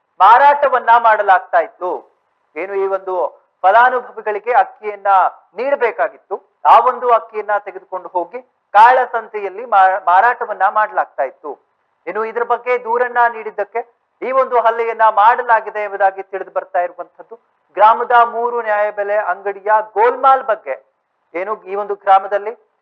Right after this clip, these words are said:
ಮೂರು ನ್ಯಾಯಬೆಲೆ ಅಂಗಡಿಗಳು ಇತ್ತು, ಈ ಒಂದು ಏನು ಗೋಲ್ಮಾಲ್ಗಳನ್ನ ಮಾಡ್ತಾ ಇದ್ರು, ಈ ಒಂದು ಕಾಳಸಂತೆಯಲ್ಲಿ ಮಾರಾಟವನ್ನ ಮಾಡ್ತಾ ಇದ್ರು, ಈ ಒಂದು ಅಕ್ಕಿಗಳನ್ನ ಏನು ಇವ್ರು ಜನಗಳಿಗೆ ನೀಡದೆ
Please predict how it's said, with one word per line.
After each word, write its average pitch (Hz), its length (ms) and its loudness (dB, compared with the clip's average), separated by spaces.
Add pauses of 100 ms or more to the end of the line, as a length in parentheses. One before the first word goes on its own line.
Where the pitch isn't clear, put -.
(460)
ಮೂರು 294 300 0
ನ್ಯಾಯಬೆಲೆ 240 580 0
ಅಂಗಡಿಗಳು 202 500 -4
ಇತ್ತು, 226 420 -16 (240)
ಈ 202 80 -6
ಒಂದು 214 220 -6
ಏನು 208 260 -6
ಗೋಲ್ಮಾಲ್ಗಳನ್ನ 269 880 0
ಮಾಡ್ತಾ 190 360 -2
ಇದ್ರು, 160 500 -10 (420)
ಈ 190 80 -6
ಒಂದು 214 640 -4 (840)
ಕಾಳಸಂತೆಯಲ್ಲಿ 233 800 2
ಮಾರಾಟವನ್ನ 254 840 2
ಮಾಡ್ತಾ 208 400 0
ಇದ್ರು, 175 600 -6
ಈ 165 80 -6
ಒಂದು 208 360 -4
ಅಕ್ಕಿಗಳನ್ನ 240 760 0
ಏನು 214 260 -10
ಇವ್ರು 196 580 -6 (960)
ಜನಗಳಿಗೆ 240 520 -2
ನೀಡದೆ 214 600 -2